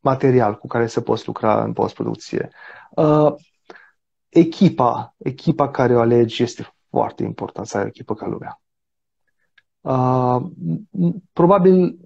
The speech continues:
nu toată lumea are treizeci, patruzeci de ani vechime în, în domeniu.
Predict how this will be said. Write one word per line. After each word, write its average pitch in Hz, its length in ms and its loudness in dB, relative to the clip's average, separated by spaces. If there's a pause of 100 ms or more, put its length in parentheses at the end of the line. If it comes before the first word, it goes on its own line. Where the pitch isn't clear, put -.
(120)
nu 185 280 0
toată - 240 -2
lumea 160 240 6
are 139 400 4
treizeci, 127 420 4
patruzeci 120 360 -2
de 117 80 0
ani 113 200 0
vechime 107 580 -4
în, 107 220 -6
în 113 140 -6
domeniu. 110 480 -2